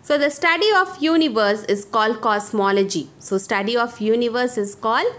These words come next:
cosmology. So universe means it is a vast expanse of space,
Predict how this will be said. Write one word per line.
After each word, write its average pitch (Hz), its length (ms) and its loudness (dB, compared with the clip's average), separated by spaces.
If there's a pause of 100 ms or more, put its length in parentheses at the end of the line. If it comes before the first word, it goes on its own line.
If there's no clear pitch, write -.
(320)
cosmology. 208 960 0 (240)
So - 140 -4
universe 415 800 2
means 208 400 2
it 208 160 0
is 302 240 0
a 208 80 -2
vast 254 560 2
expanse 277 640 -2
of 214 160 -4
space, 196 520 0